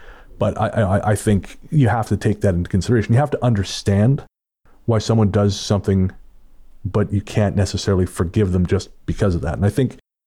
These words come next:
I think she's a really great example of that, right? Like, she's not a shark, 'cause a shark is born a shark. A shark is made to be a predator. That's what a shark does.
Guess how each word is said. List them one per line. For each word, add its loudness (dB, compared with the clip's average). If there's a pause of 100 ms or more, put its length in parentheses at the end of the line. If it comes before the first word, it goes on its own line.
(200)
I 2
think 4
she's 2
a 4
really 4
great 2
example 0
of 0
that, -6
right? 0
Like, 2
she's 0
not 2
a 2
shark, -4 (260)
'cause 0
a 2
shark -2
is 0
born 0
a 0
shark. -6
A -4
shark 0
is -2
made 4
to -6
be 0
a 0
predator. 0 (400)
That's 0
what 0
a 0
shark -4
does. -6